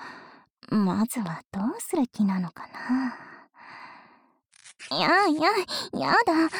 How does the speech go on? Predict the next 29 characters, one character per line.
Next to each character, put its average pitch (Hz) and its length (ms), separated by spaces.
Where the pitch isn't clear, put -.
パ 247 240
ン 370 120
ス - 60
ト 349 120
破 269 300
ら 202 140
れ 440 100
ち - 80
ゃ 262 100
っ 247 60
た。 - 140
も 269 640
う 233 720
入 180 140
れ 196 140
る 214 100
ん 233 180
だ。 220 80
今 214 320
日 - 20
は 170 120
手 190 180
か 233 200
き - 200
も 226 180
フ 240 140
ェ 247 60
ラ 220 140
も 185 140